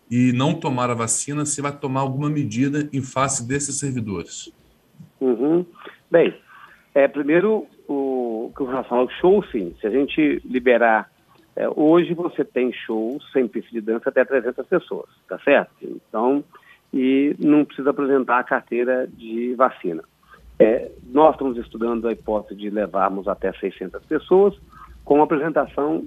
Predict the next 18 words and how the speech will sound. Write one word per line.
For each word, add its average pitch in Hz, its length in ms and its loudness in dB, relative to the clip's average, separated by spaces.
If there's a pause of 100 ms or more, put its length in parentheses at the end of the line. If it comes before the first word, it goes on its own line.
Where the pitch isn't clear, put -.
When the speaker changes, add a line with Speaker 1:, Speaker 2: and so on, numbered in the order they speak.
Speaker 2:
da, 131 380 0 (200)
da, 127 480 -2 (220)
da, 110 360 -8
do, 123 120 -12 (140)
do, 117 220 -4
da, 127 160 2
da, 135 160 2
da 143 280 0
confirmação 156 560 0
da 165 80 0
vacina, - 360 -2 (160)
tá - 120 -20
certo? 120 220 -4
Então, 135 260 -4 (460)
primeira, 147 420 2 (320)
primeira 135 480 -4 (240)
pergunta 139 720 -4 (120)
é, 139 320 -4